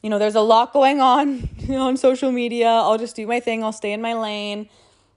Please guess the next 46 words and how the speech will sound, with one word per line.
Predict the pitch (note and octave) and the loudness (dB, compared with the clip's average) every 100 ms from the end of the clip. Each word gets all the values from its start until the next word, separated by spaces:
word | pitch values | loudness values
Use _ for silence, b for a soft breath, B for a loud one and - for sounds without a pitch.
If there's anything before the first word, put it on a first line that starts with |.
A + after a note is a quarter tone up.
| b _ _ _ _ _ _ | b _ _ _ _ _ _
And | C4 | -6
all | B3+ G#3+ A#3+ | 0 2 4
of | D4+ | 2
a | A4+ | 0
sudden, | D4+ C#4 C#4 | 0 2 0
I | C#4 | -4
started | - B3 A#3+ A#3+ | -4 -2 -2 -4
to | C4+ | -2
recognize | G#3+ A3+ A#3 A3 G#3 - | -2 -2 -6 -6 -8 -8
slowly | G#3 G3 G3 F#3+ F3+ | -4 0 0 -2 -4
that | F3 F3 E3+ - b b b b | -2 -2 -2 -6 b b b b
as | C4+ F4+ - | 0 0 0
I've | G3 F3 G#3+ A3 | 2 2 0 0
gotten | G#3 C#3+ | 2 2
more | G#3 G3 F#3 | -2 -4 -2
well | E3 D#3+ D#3+ D#3+ G#3+ - | 2 2 4 2 0 -2
over | G#3 G#3+ | -2 -4
the | G#3 | -6
years | A#3 A3+ A3+ C4 D4+ - | -6 -2 -2 -2 -4 -10
with | G#3 G3+ G3+ | -8 -6 -2
my | F#3+ F#3 | -2 0
own | F3 F3+ | 0 -4
eating | F3+ F#3 | -6 -8
disorder, | F3+ - F#3 F3+ F3+ | -8 -6 -2 0 -2
with | F3+ F#3 | -2 -4
my | F#3 F3+ | -4 -2
own | F3 | -2
recovery, | F3+ F3 F#3+ F3 E3+ F3 F3 F3 | -2 -2 -2 -2 -2 0 0 0
with | F3 F3+ | -4 -4
my | F#3 F3 | -6 -2
own | E3+ F3 | -2 -4
approach | E3+ - E3 D#3+ | -6 -2 -4 -4
to | - | -10
fitness, | F3+ F3+ E3+ E3+ E3 E3 E3+ | -4 -2 0 0 -2 -4 -4
and | F3 | -6
it | D#3+ _ _ _ _ - | -6 _ _ _ _ -10
really | F3 F3+ E3+ | 0 2 2
becoming | E3 E3+ E3 F3 E3 D#3+ | 0 -10 -8 -6 -4 0
less | D#3+ E3+ - | 2 2 0
of | D#3+ D#3 | -4 -2
my | D3 | -2
life | C#3 C#3 D3+ | -2 -2 -4
than | - | -6
it | D#3 | -6
once | D3 D3 D3 | -4 -6 -4
was, | - G#2 D#3+ F#3+ | -4 -2 -2 -6